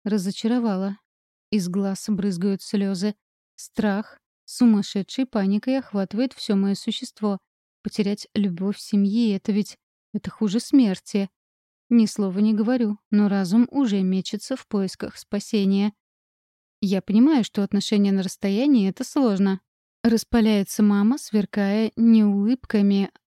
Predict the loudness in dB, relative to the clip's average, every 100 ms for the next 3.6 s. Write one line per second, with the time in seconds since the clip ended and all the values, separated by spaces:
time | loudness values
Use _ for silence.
0 | _ _ -20 -4 -4 0 2 2 2 2
1 | 0 0 0 2 0 -2 -6 -2 0 0
2 | 0 0 2 2 0 0 0 -2 -2 0
3 | 2 0 -2 -2 0